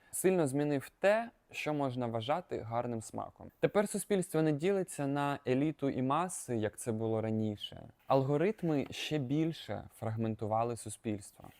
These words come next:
Вони розділили його на маленькі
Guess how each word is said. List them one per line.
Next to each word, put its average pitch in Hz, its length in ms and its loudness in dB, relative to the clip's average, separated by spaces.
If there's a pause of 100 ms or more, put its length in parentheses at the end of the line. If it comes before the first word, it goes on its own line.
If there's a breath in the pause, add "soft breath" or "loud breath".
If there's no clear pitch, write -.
(120)
Вони 156 320 4
розділили 160 640 2
його 139 500 0
на 127 480 0
маленькі 131 1160 -4